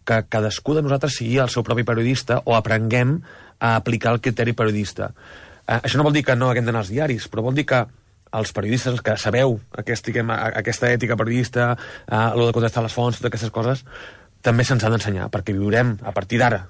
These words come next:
i endavant en un, en una era de la informació on tots haurem de viure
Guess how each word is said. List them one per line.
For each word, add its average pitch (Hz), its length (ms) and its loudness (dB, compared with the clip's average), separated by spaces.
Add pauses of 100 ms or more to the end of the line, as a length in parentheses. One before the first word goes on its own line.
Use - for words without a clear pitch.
(140)
i 104 120 -6
endavant 104 480 0
en 104 160 -2
un, 107 80 0
en 104 160 -2
una 107 240 4
era 110 160 4
de 107 40 0
la 107 120 0
informació 110 560 -2
on 120 300 2 (180)
tots 143 300 -2 (420)
haurem 120 240 2
de 127 140 2
viure 123 320 2